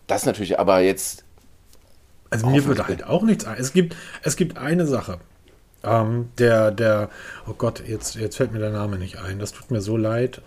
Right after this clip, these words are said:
Speaker 2: Ähm, aber ich, wir kriegen das hin. Wir kriegen das ganz schnell hin,
Speaker 1: <laughs>
Speaker 2: dass wir den Namen irgendwie hier auch rausbekommen. Und dann wirst du hier vor den Augen der Öffentlichkeit gesteinigt. Gesteinigt wird er. Nein, wird er nicht.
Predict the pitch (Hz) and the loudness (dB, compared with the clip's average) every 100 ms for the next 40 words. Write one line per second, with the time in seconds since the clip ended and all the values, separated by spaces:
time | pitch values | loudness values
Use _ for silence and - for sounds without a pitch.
0 | - 107 104 104 - 143 190 - - 165 | -4 -4 -4 -8 -2 4 4 4 0 0
1 | 180 175 151 - 160 226 - - 131 127 | 2 2 2 4 2 0 -6 -2 0 0
2 | 131 127 120 - 127 - 120 107 110 147 | 0 0 0 -2 -4 -4 -4 -4 -2 0
3 | 165 - - 131 - - 117 135 120 117 | -2 -2 -4 -4 -6 -2 0 4 4 4
4 | 107 110 120 120 113 113 107 107 107 98 | 2 0 0 -2 -2 -4 -2 -2 -2 -4
5 | 95 101 131 - 135 - 123 120 113 107 | -2 2 2 2 -2 0 2 2 0 0
6 | 110 107 104 101 104 110 117 120 - 101 | 0 0 -4 -8 -6 -2 0 -2 -2 -2
7 | 104 104 110 98 98 95 110 127 120 110 | -2 -2 -4 -4 -4 -2 2 2 2 -2
8 | 104 101 120 117 101 98 - - 95 98 | -2 -4 -2 -2 -2 -4 -8 -6 -6 -6
9 | - 92 - - - 160 160 95 - - | -8 -8 -8 -8 -2 4 4 2 -4 -14
10 | - - - - - - - - - - | -20 -20 -20 -20 -20 -20 -20 -20 -20 -4
11 | - 120 - - 117 170 185 123 - 104 | 4 4 4 -2 4 6 6 4 0 -6
12 | 98 90 90 101 104 98 101 95 87 - | -6 -8 -6 -6 -6 -6 -8 -8 -10 -14